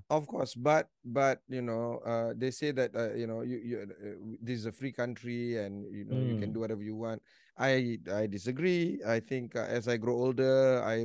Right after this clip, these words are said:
Speaker 1: start to realize that, uh, whatever you say does have an impact,
Speaker 2: Hmm.
Speaker 1: uh, and you should be responsible for whatever you say.
Speaker 2: Betul.
Speaker 1: Uh, but at the same time, uh, it's not easy to prove intent. Kalau aku tulis something about May thirteen ke apa ke, and then,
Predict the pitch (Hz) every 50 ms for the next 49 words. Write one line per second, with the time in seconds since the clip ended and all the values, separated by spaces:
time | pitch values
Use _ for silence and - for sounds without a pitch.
0 | 104 101 - 123 113 - - 107 107 120 123 123 123 127 127 117 98 - 117 107
1 | 104 - 107 107 98 110 113 123 120 117 123 120 127 127 127 113 - 127 123 120
2 | 107 123 131 131 123 107 113 117 120 107 113 110 123 139 143 139 - 151 151 147
3 | 143 - _ - 113 117 120 123 113 95 87 107 101 101 123 127 123 123 123 110
4 | - - 151 147 123 110 120 127 117 120 110 - 117 123 117 104 117 117 113 104
5 | 117 110 110 104 110 104 110 107 107 - - 147 147 143 139 135 135 - - 131
6 | 147 160 175 - 104 104 104 101 110 110 117 120 110 - 135 135 131 131 - 139
7 | 143 135 139 139 _ _ _ _ _ _ - 110 110 110 110 110 - 131 123 -
8 | 143 147 147 139 135 131 120 113 135 143 143 139 - - 127 123 113 - - -
9 | 139 139 120 - - 127 123 123 104 - - 147 147 147 151 - - - _ _
10 | _ _ _ - 113 110 120 117 120 - - - 135 123 127 113 - 120 120 -
11 | 127 120 120 117 113 - - 120 117 - 120 117 - - 123 120 120 107 120 117
12 | 113 - 123 123 - - 123 123 120 113 - _ _ _ _ _ - 113 117 123
13 | 120